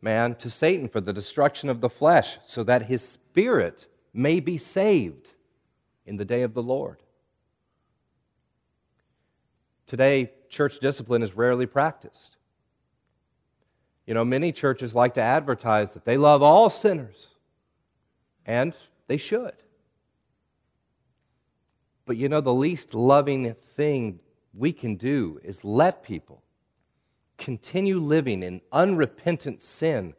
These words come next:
without warning them, without correcting them, without disciplining them when necessary. In our contemporary culture, this lack of discipline has spilled over into a lot of area, other areas of life,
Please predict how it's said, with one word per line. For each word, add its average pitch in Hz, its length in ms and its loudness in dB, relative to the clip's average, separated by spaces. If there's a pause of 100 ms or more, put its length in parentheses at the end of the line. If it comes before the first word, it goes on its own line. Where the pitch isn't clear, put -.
(240)
without 143 600 0
warning 131 560 0
them, 71 180 -8 (1400)
without 160 280 -2
correcting 160 640 -2
them, 92 160 0
without 107 500 2
disciplining 123 720 0
them 110 180 0
when 101 140 -4
necessary. 87 640 -8 (1800)
In 117 120 -2
our 147 120 4
contemporary 151 680 -2
culture, 170 440 -2
this 147 240 -6
lack 143 260 0
of 113 80 -8
discipline 127 540 -4 (320)
has 139 140 -4
spilled 165 400 2
over 151 280 6
into 131 220 2
a - 20 4
lot 143 240 10
of 160 80 2
area, 170 320 4
other 135 540 0
areas 151 400 2
of 127 80 -8
life, 131 520 0